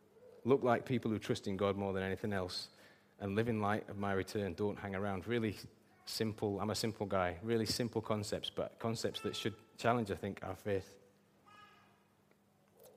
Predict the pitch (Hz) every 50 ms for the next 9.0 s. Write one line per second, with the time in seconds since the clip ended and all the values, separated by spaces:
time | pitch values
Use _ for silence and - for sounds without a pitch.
0 | - - 113 110 107 104 110 113 - - - - - - - - - - - _
1 | _ _ _ _ _ _ _ _ - - 101 92 - - - 117 104 98 98 98
2 | 92 98 90 - 104 98 98 95 90 92 - - 95 92 87 - 98 87 87 85
3 | 87 85 82 87 87 87 85 87 - - - - - - - - - - 90 87
4 | 82 - - 85 85 - - - - 80 - - 90 82 78 - - _ _ -
5 | - - - - - - 101 95 92 90 - 87 90 85 85 82 82 78 - -
6 | 92 92 - - 98 87 90 82 95 90 92 87 85 92 92 - - 90 92 -
7 | - - 104 98 92 - - - - - - 151 135 160 143 147 - 147 131 127
8 | 131 139 135 139 131 127 - 113 104 95 - 110 92 - - 85 82 85 -